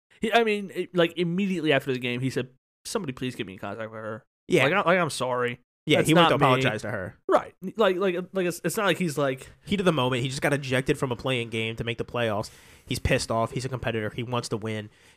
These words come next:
Speaker 2: Like,
Speaker 1: Right.
Speaker 2: he's an athlete.
Speaker 1: It's not, like, one of those things where it's, like, it, it happened, and they're like, "Hey,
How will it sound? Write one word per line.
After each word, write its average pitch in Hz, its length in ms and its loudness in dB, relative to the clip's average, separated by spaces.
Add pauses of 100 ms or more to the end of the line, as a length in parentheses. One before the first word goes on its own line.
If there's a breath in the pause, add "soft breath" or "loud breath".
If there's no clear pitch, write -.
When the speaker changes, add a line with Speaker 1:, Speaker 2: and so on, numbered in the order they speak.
(160)
Speaker 2:
Like, 160 100 -2
Speaker 1:
Right. 143 280 4
Speaker 2:
he's 131 160 -2
an 123 80 -6
athlete. 113 560 -4
Speaker 1:
It's 170 160 2
not, 214 160 4
like, 185 140 4
one 185 100 2
of 175 60 0
those 160 160 0
things 151 240 -2
where 139 140 2
it's, 135 120 -4
like, 123 180 -2
it, 143 220 -4
it 147 120 -4
happened, 135 500 -4 (360 soft breath)
and 143 160 -4
they're 139 120 4
like, 117 360 -2 (300)
"Hey, 175 380 -4